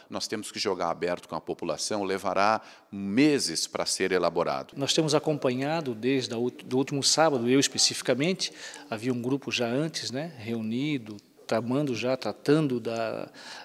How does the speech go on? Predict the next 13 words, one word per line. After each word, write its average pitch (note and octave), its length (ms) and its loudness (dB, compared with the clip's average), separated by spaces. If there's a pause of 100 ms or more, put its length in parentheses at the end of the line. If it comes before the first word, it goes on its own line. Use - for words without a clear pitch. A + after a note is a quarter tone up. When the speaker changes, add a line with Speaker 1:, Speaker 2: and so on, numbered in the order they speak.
Speaker 2:
das A2+ 360 2
demandas C#3 580 2
que - 140 -4
aconteceriam D3+ 840 0
se - 240 0
houvesse C#3 360 4
a - 20 -4
paralisação. D#3+ 680 -2 (560)
Então, C3 240 0
a C#3 60 2
partir C3 280 -2
de C3 80 0
sábado E3+ 640 2